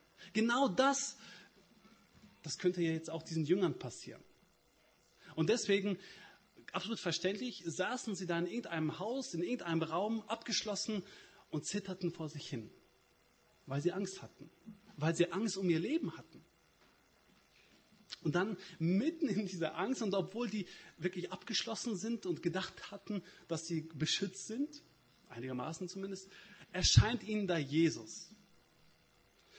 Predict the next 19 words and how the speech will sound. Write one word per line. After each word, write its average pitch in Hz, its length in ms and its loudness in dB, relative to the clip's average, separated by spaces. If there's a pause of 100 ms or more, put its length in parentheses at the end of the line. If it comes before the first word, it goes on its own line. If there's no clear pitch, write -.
(720)
Und 143 440 -2 (260)
das 165 300 0
hat - 140 -2
bei 185 80 8
denen 185 180 8
aber 175 180 4
nicht 196 180 2
direkt 156 200 -4
Freude 202 300 0
ausgelöst, 127 520 -4
sondern 165 160 -2
plötzlich, - 240 -4
„Wow, 247 460 2
Jesus, 233 420 0
schön, 262 180 2
dass 233 180 0
du 214 60 -8
da 240 220 2
bist.“ - 440 -2